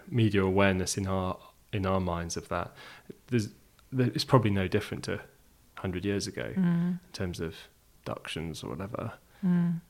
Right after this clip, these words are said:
Speaker 1: But we
Speaker 2: Yeah.
Speaker 1: just hear about it more, so we're
Speaker 2: Yeah.
Speaker 1: more aware of it. So
Speaker 2: Yeah.
Speaker 1: our fears, our sort of heckles are raised because of that. So.
Speaker 2: And remembering that these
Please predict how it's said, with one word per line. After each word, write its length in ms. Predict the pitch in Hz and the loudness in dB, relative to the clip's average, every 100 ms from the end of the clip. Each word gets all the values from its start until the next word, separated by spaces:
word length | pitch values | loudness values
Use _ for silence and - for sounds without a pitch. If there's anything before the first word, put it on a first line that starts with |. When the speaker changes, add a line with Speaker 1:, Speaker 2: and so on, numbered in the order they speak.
| - | -4
Speaker 1:
But 460 | 98 85 - - - - _ - | 0 0 -4 -16 -18 -20 _ -2
we 80 | 98 | 2
Speaker 2:
Yeah. 100 | 170 | 2
Speaker 1:
just 140 | 165 | 2
hear 240 | - 104 | 4 4
about 240 | 117 - 78 | 4 0 -6
it 100 | - | -8
more, 320 | 85 55 - - | -6 -8 -8 -6
so 160 | 92 | 0
we're 80 | 90 | 2
Speaker 2:
Yeah. 60 | 95 | 4
Speaker 1:
more 260 | 101 98 | 4 2
aware 260 | 98 110 110 | 0 -2 -2
of 120 | 98 | -4
it. 120 | 80 - - | -8 -10 -8
So 160 | 185 175 | -4 2
Speaker 2:
Yeah. 80 | 98 | 8
Speaker 1:
our 160 | 107 | 8
fears, 640 | - 92 78 85 - - - - | 6 -2 -4 -6 -6 -6 -8 -4
our 320 | 104 101 98 - | -2 -2 -4 -12
sort 180 | - - | -16 -12
of 20 | - | -4
heckles 400 | 107 - 90 90 | -4 -4 -6 -4
are 80 | 85 | -4
raised 420 | 82 82 - - | -4 -4 -6 -10
because 240 | - 73 | -10 -8
of 80 | 80 | -8
that. 240 | 90 76 - | -8 -10 -12
So. 240 | - - 120 - - | -14 -14 -14 -18 -2
Speaker 2:
And 200 | 220 208 | 4 6
remembering 480 | 208 208 196 196 180 | 8 8 6 4 2
that 100 | 175 | 2
these 220 | 185 175 | 4 2